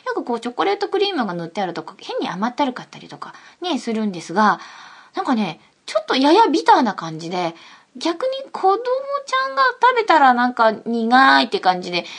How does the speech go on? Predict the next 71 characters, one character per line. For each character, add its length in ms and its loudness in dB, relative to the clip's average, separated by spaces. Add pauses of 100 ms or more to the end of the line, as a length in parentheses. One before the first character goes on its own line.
ダ 100 0
メ 120 2
か 100 -2
も 80 -6
し 80 -12
れ 80 -8
な 80 -6
い 20 -8
ん 20 -8
で 60 -10
す 60 -16
け 60 -18
ど、 100 -14
大 100 -2
人 120 -2 (220)
に 60 -4
は 300 0 (160)
甘 220 0
す 140 -4
ぎ 140 4
ず、 220 -2
ち 100 -6
ょ 40 -2
っ 20 -18
と 100 -6
こ 160 -2
う、 40 -4
ほ 180 0
ろ 100 2
苦 320 2
い、 160 -2
な 120 -10
ん 20 -16
て 100 -16
い 20 -14
う 40 -12
の 60 -18
か 100 -12
な、 80 -14 (180)
チ 100 -10
ョ 40 -14
コ 100 2
レ 100 4
ー 40 -2
ト 100 -4
の 80 -10
美 60 -6
味 80 -2
し 80 -8
さ 100 -12
っ 40 -18
て 120 -18
い 40 -14
う 20 -12
ん 20 -12
で 80 -16
す 80 -20
か？ 140 -2 (220)
が 100 -6
あ 20 -4
っ 60 -8
て、 180 -12 (300)
美 80 -2
味 80 0
し 40 -10
か 100 -2
っ 40 -6
た 100 -10
で 100 -10
す 120 -14
ね。 400 -4